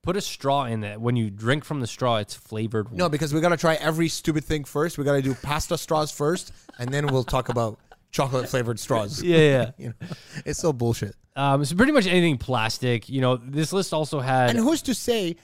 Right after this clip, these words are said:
Speaker 2: that <laughs> turtles like pasta?
Speaker 1: Turtles like pasta?
Speaker 2: Well, I'm just saying, like, it, all these stupid straws we're making up, you know?
Speaker 1: Mm.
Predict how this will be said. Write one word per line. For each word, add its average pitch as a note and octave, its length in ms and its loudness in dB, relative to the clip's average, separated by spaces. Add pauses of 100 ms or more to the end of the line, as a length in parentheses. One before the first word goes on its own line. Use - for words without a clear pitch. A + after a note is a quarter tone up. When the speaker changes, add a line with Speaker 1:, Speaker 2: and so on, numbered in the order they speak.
(180)
Speaker 2:
that E3+ 300 0 (220)
<laughs> - 220 -2
turtles G#3 340 4
like F#3 240 2
pasta? G#3 460 -2 (1600)
Speaker 1:
Turtles D#3 340 2
like G2 160 -6
pasta? C3 680 -2
Speaker 2:
Well, B3 160 4
I'm B3 160 2
just A3+ 120 -4
saying, B3 140 0
like, F#3 160 2
it, G3 320 -2
all A3+ 140 4
these A3 360 -2
stupid - 320 -2
straws F#3+ 300 4
we're F3 120 6
making E3 320 0
up, D#3+ 360 0
you C#3+ 100 -4
know? D#3 320 -2
Speaker 1:
Mm. C#3+ 300 -4